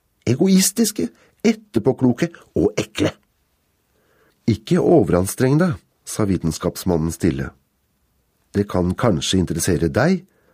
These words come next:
at jeg har viet mitt liv til studiet av lemen, slik som du har viet ditt til studiet av mennesker. Som deg er det bare en eneste ting jeg ikke riktig forstår.»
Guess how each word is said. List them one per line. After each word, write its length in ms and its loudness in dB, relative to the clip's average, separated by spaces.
at 160 -4
jeg 400 2
har 240 0
viet 400 0
mitt 320 0
liv 300 0
til 160 -2
studiet 460 0
av 100 0
lemen, 380 0
slik 240 2
som 160 2
du 160 4
har 160 4
viet 400 2
ditt 300 -2
til 160 0
studiet 320 0
av 80 2
mennesker. 480 -2
Som 240 0
deg 280 2
er 160 2
det 120 2
bare 360 0
en 320 2
eneste 440 -2
ting 240 -2
jeg 160 -6
ikke 360 -4
riktig 280 -8
forstår.» 360 -6